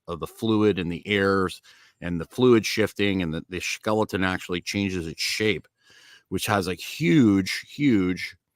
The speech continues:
uh, impact on how the body moves and breathes.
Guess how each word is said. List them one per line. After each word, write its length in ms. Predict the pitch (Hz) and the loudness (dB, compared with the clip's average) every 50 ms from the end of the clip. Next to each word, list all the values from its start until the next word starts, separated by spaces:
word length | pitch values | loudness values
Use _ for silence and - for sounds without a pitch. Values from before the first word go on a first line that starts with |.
| _ _ _ _ _ _ 107 - - _ _ - | _ _ _ _ _ _ _ -12 -12 _ _ -4
uh, 160 | 98 95 92 - - | -2 -2 -2 0 2
impact 500 | 127 131 135 117 117 107 92 90 - - | 4 4 4 4 2 0 0 0 0 -2
on 120 | 90 85 | -4 -4
how 200 | - 104 101 101 | -2 0 2 2
the 100 | 98 98 | 2 2
body 260 | 85 87 85 90 90 | 0 0 0 0 0
moves 260 | 87 90 90 92 85 87 | -2 -2 -2 -4 -4 -4
and 120 | 92 87 | -4 -2
breathes. 540 | - 120 151 156 98 - - - - - | -2 0 0 0 -2 -4 -6 -10 -14 -14